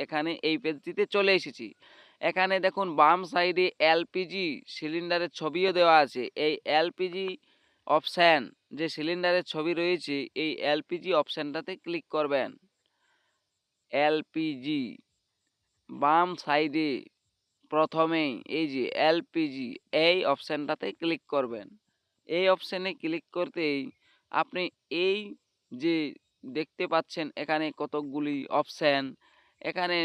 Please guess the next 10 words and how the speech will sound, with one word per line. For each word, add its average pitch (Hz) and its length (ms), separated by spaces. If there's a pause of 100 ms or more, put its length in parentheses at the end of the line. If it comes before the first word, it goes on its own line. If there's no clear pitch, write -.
(120)
নিচে 160 280
দেখুন 175 180 (140)
সাবসিডি 170 560 (120)
রিলেটেড 170 360 (160)
পাহাল, 139 380 (320)
এই 190 160
যে 110 120 (200)
এই 143 80 (140)
সাবসিডি 175 580 (100)
রিলেটেড 170 360